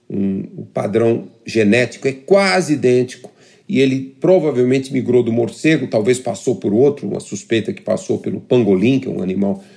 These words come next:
super consumido, a carne desse pangolim, tudo naquele mercado lá de Wu-, Wuhan, mercado de carnes. É, porque lá ainda, uma coisa que já não é muito comum no Brasil,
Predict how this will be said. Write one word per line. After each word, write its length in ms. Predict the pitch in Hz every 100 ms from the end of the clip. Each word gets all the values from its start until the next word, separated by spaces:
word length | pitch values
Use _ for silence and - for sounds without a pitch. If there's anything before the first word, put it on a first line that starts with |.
| _
super 320 | - 131 117
consumido, 680 | 107 104 - 101 101 101 -
a 40 | -
carne 360 | - 98 101
desse 320 | 92 90 - 87
pangolim, 640 | - 104 95 104 135 131 - - -
tudo 220 | 151 127
naquele 340 | 113 101 113
mercado 540 | 104 95 - 101 101 98
lá 140 | 95
de 140 | 92
Wu-, 260 | 101 107 -
Wuhan, 520 | 110 117 101 120 127 -
mercado 420 | 104 - 104 101
de 120 | 98
carnes. 600 | 92 110 107 98 87 - _ _ - _ _ _ _ _ _ _ - _
É, 100 | -
porque 280 | - 101 127
lá 380 | 127 143 160 -
ainda, 540 | 120 113 147 175 92
uma 120 | - 98
coisa 240 | 110 104
que 120 | -
já 140 | 101 110
não 160 | 107
é 80 | 107
muito 220 | 104 98
comum 340 | - 101 98 95
no 100 | 95
Brasil, 540 | 120 113 110 135 -